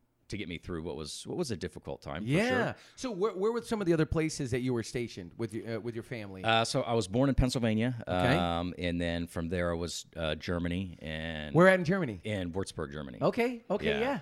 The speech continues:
Speaker 1: Uh, and so from Würzburg, uh, we came back to the States. We're in Northern Virginia.
Speaker 2: Okay.
Speaker 1: Uh, Northern Virginia to Washington State, Washington State back to Northern Virginia.
Speaker 2: Oh my gosh.
Speaker 1: And then down to Texas. Yeah.
Speaker 2: What? So you were <laughs> East Coast, West Coast,
Speaker 1: Yeah.
Speaker 2: and then back?
Speaker 1: All over, yeah.
Speaker 2: Wow. And
Speaker 1: Yeah.
Speaker 2: in Texas,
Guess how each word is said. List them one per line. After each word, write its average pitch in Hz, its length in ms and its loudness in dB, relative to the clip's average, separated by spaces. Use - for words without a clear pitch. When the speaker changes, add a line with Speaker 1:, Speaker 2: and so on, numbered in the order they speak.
Speaker 1:
Uh, 69 440 -6
and 85 100 -10
so 95 160 -4
from 87 180 -8
Würzburg, 98 600 -6
uh, 80 420 -2
we 80 120 -6
came 82 200 -4
back 82 280 -2
to 80 280 -2
the 76 100 -8
States. 82 420 -4
We're 80 100 -6
in 76 80 -4
Northern 78 280 -4
Virginia. 76 460 -6
Speaker 2:
Okay. 92 180 -8
Speaker 1:
Uh, 73 380 -2
Northern 82 260 -4
Virginia 78 320 -6
to 73 60 -8
Washington 76 480 -4
State, 85 440 -4
Washington 78 440 -4
State 73 280 -10
back 78 220 -4
to 78 80 -12
Northern 76 260 -10
Virginia. 73 380 -10
Speaker 2:
Oh 254 100 0
my 127 280 -2
gosh. 156 420 6
Speaker 1:
And 87 100 2
then 76 140 0
down 71 220 -2
to 64 60 -8
Texas. - 460 -12
Yeah. 117 260 -8
Speaker 2:
What? 175 200 -8
So 180 80 -4
you 214 200 0
were - 100 2
<laughs> - 40 -12
East 226 460 -6
Coast, 220 340 -2
West 190 360 -2
Coast, 165 100 -2
Speaker 1:
Yeah. 151 220 0
Speaker 2:
and 160 100 -4
then 170 140 0
back? 175 400 0
Speaker 1:
All 92 200 2
over, 67 320 -4
yeah. 64 280 -6
Speaker 2:
Wow. 185 880 -4
And 165 100 0
Speaker 1:
Yeah. 180 80 4
Speaker 2:
in 170 60 -2
Texas, 190 500 0